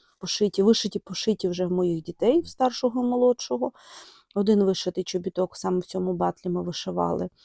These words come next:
для мого татуся, він теж готовий, його тільки пошити лишилося. Ну і це для невістки, потім для мами,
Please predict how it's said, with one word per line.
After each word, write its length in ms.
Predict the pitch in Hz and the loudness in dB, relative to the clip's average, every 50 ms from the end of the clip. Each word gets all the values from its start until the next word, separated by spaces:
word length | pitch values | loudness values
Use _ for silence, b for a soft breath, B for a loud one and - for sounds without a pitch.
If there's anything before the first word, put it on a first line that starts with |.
| B B B B B B B B B _ | B B B B B B B B B _
для 120 | 180 190 185 | 0 2 2
мого 240 | 180 180 160 185 | 2 0 0 -2
татуся, 480 | - - 180 - 202 202 - - 294 302 | -4 -4 -6 -6 -8 -8 -2 0 2 2
він 180 | 302 294 285 269 | 4 2 2 4
теж 200 | - 285 262 254 | 4 4 4 4
готовий, 440 | 269 269 - - 269 262 254 247 | 0 0 2 2 2 4 4 4
його 140 | 240 240 233 | 4 4 4
тільки 260 | - - - - 226 | 2 0 -4 -4 -4
пошити 460 | - - - - - - 233 - - 214 | -4 -4 -8 -8 -4 -2 -2 0 0 0
лишилося. 640 | 214 208 - - 226 220 208 214 202 - - 214 208 | 0 -2 -2 -2 -2 0 0 -2 -4 -4 -4 -4 -2
Ну 200 | 220 247 285 285 | -2 0 0 0
і 80 | 233 | 0
це 180 | - - - 208 | -2 -2 -4 -2
для 140 | 202 208 196 | -2 0 0
невістки, 520 | 196 185 180 170 - - - - - 185 | 0 0 -2 -4 -6 -10 -14 -10 -8 -8
потім 360 | - - 196 185 - 180 175 | -4 -4 -4 -4 -2 -2 -4
для 160 | 175 185 202 214 | -2 -2 0 0
мами, 360 | 233 269 311 339 330 302 | 2 2 4 4 4 4